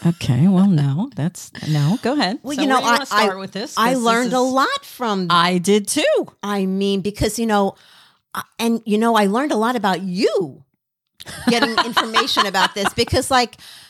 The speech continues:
Speaker 2: I know when we're working, like, you
Speaker 1: Well,
Speaker 2: sit with things. You
Speaker 1: yes.
Speaker 2: sit with yourself. And what you're doing, and now I understand, you're processing, you're, you're bringing up that intuition,
Speaker 1: Yes.
Speaker 2: you know, that intuitiveness. And I'm like,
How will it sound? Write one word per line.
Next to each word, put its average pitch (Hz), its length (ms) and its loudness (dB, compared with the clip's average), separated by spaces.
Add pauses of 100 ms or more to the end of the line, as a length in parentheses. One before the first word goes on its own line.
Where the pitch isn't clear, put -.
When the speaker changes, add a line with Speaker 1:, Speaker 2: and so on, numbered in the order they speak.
(280)
Speaker 2:
I 320 200 -2
know 226 280 4
when 214 80 0
we're 269 220 2
working, 202 560 -2
like, 208 200 -6
you 330 100 -8
Speaker 1:
Well, - 260 -2
Speaker 2:
sit 330 180 -2
with 233 220 -2
things. - 720 -8
You 139 140 2
Speaker 1:
yes. 123 100 2
Speaker 2:
sit - 280 0
with 185 220 0
yourself. - 640 -8 (180)
And 170 200 -4 (400)
what 196 180 -2
you're 208 120 4
doing, 208 580 2
and 170 100 0
now 151 200 2
I 170 100 4
understand, 233 500 -4 (300)
you're 147 140 -6
processing, - 840 -4
you're, 143 180 -2 (240)
you're 165 120 -2
bringing 202 540 2
up 202 160 -2
that 180 160 2
intuition, 185 720 0 (340)
Speaker 1:
Yes. 120 180 0
Speaker 2:
you 170 120 2
know, 156 280 0 (180)
that 151 180 0
intuitiveness. 180 800 0
And 147 100 0
I'm 269 180 2
like, 175 380 2